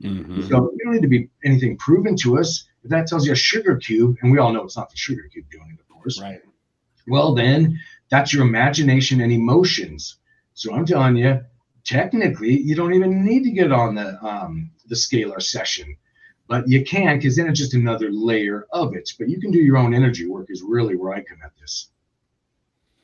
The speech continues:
Speaker 1: Yeah, no, that's, that's great. Yeah, I mean, it, it really is about that. It's, it, it's about us and, and finding a way to catalyze our own power, right? Um,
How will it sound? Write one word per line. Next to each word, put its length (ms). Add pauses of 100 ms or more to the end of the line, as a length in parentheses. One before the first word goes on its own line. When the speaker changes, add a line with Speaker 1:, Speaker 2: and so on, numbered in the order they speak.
(200)
Speaker 1:
Yeah, 160
no, 160
that's, 280
that's 400
great. 500
Yeah, 300
I 80
mean, 240
it, 160
it 140
really 300
is 120
about 260
that. 120
It's, 160
it, 100 (180)
it's 220
about 240
us 280
and, 260 (520)
and 500
finding 460
a 40
way 180
to 60
catalyze 600
our 140
own 280
power, 600
right? 340
Um, 380